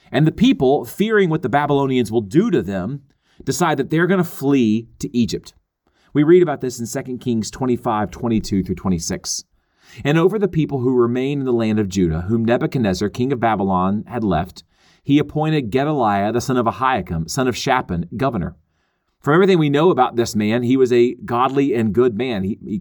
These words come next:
could have been a good leader. And it says, "Now when all the captains and their men heard that the king of Babylon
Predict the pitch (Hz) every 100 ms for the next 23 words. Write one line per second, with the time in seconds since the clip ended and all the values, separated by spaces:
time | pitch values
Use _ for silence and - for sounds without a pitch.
0 | - 151 143 135 123 95 123 113 120 180
1 | - _ _ _ _ _ _ _ _ -
2 | 123 156 139 120 143 147 147 143 170 -
3 | 139 139 - 120 107 110 104 143 120 104
4 | - - 135 127 117 - 127 107 80 151
5 | 131 85 78 104